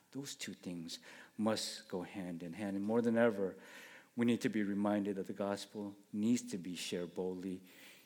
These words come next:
even while we serve the world compassionately. And, you know, I wanna share,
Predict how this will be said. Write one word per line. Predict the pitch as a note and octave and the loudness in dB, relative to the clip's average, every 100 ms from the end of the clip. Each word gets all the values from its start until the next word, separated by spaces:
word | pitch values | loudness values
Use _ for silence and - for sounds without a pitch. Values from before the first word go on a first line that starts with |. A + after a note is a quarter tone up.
| _ | _
even | A2 G2+ G2+ F#2 | -2 2 2 4
while | F#2+ F#2 | 4 2
we | F#2 | 0
serve | - - F#2 E2+ | -4 -2 -2 -2
the | - E2 - | -6 -12 -12
world | E2 D#2 D#2 - - - _ _ | -14 -14 -18 -20 -20 -20 _ _
compassionately. | G2+ F#2 - F2+ E2+ - F2 F2 F2 E2+ E2+ E2+ | -6 -6 -4 -4 -2 -6 -6 -10 -8 -8 -8 -6
And, | F2 - - _ _ _ - - - | -8 -10 -20 _ _ _ -8 -8 -2
you | A2 | 0
know, | G#2+ | 2
I | |
wanna | A2 G#2 D#2 - - - - - - _ _ | 2 0 -2 -10 -18 -20 -20 -20 -20 _ _
share, | - - C#3 C3 B2+ | -8 8 12 12 10